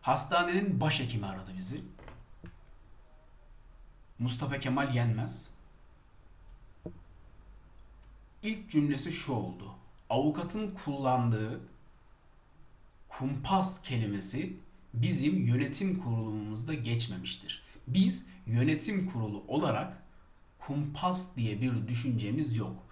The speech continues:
Soruşturmayı takip edeceğiz." dedi ve kapattı. Şimdi bu soruşturmayı yürüten, e, savcının odasına geçtiğimiz günlerde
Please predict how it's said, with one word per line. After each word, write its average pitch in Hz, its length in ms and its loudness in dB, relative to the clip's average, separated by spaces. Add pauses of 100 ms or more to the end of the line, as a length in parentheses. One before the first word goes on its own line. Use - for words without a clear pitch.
(140)
Soruşturmayı 117 720 -2
takip 113 380 -2
edeceğiz." - 500 -10
dedi 101 260 -6 (680)
ve 180 120 -8
kapattı. - 480 -16 (4000)
Şimdi 202 240 -2
bu 185 60 0
soruşturmayı 190 840 0 (1300)
yürüten, 151 520 0 (540)
e, 101 340 -6 (160)
savcının 131 560 0
odasına 123 400 0
geçtiğimiz 127 580 0
günlerde 117 640 0